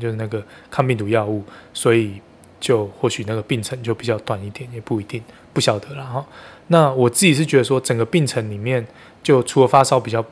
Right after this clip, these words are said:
痛苦之外，另外一件让我真正最痛苦的事情，其实不是喉咙痛，而是吃那个 Paxlovid。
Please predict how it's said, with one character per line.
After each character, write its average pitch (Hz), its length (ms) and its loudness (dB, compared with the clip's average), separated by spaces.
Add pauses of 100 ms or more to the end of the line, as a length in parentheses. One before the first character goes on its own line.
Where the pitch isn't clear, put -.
(140)
痛 123 180 -4
苦 - 140 -14
之 123 120 -8
外， 110 120 0
另 165 200 4
外 156 140 4
一 - 20 0
件 127 200 -4
让 123 180 -4
我 98 100 -14
真 123 200 -4
正 117 180 -2
最 131 140 0
痛 120 180 -2
苦 107 140 -10
的 101 60 -10
事 117 80 -8
情， 110 80 -6
其 123 160 -4
实 110 80 -4
不 101 120 -12
是 117 100 -2
喉 107 140 -4
咙 101 220 -10
痛， 110 160 -6 (300)
而 127 100 0
是 123 120 -2
吃 - 240 0
那 123 100 0
个 110 160 -6
Paxlovid。 110 680 -4